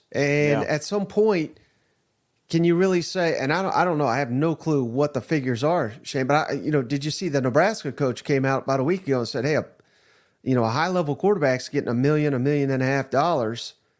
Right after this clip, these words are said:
Speaker 2: Hmm.
Speaker 1: That's what Dylan, Dylan Gabriel, who now, he went, now he's at Oregon.
Speaker 2: Yeah.
Speaker 1: He's not going to Nike University for free. You know, he's, he, that's
Speaker 2: Yeah.
Speaker 1: probably who he's talking about, probably getting a million, a million and a half. So I can only imagine,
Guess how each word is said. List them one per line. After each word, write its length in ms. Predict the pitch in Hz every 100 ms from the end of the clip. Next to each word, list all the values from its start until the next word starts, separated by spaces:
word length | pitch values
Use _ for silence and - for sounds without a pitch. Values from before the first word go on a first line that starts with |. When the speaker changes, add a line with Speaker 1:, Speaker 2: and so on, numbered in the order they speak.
| _
Speaker 2:
Hmm. 120 | 117 117 _ _ -
Speaker 1:
That's 320 | 143 226 -
what 260 | 196 120
Dylan, 360 | 139 175 175 131 - 127
Dylan 280 | 160 170
Gabriel, 420 | 135 160 185 127 123
who 100 | 139
now, 160 | 165 -
he 200 | 147 156
went, 180 | 190
now 160 | 131 170
he's 120 | 202
at 80 | 165
Oregon. 420 | 180 226 107 113 - _ _ -
Speaker 2:
Yeah. 260 | 101 135 135 _ -
Speaker 1:
He's 140 | 165
not 140 | 226
going 220 | 202 208 190
to 60 | 131
Nike 340 | 151 202 151
University 760 | 123 120 143 147 156 190 165 123
for 140 | 117 113
free. 340 | 165 185 104 -
You 60 |
know, 80 | 143
he's, 200 | 139 185 -
he, 200 | 127 165 -
that's 160 | 151 143
Speaker 2:
Yeah. 80 |
Speaker 1:
probably 180 | 147 156
who 80 | 156
he's 120 | 180
talking 300 | - 214 254
about, 240 | 139 107 -
probably 260 | 160 156 -
getting 160 | 156 113
a 20 |
million, 360 | 120 143 190 190
a 40 |
million 300 | 147 175 165
and 80 | 143
a 40 | 180
half. 160 | 190 - - _
So 400 | - 180 165 151 - _ _ _ _ _ _ _ -
I 160 | 170
can 120 | 208 208
only 220 | 196 165
imagine, 640 | 135 190 240 131 120 123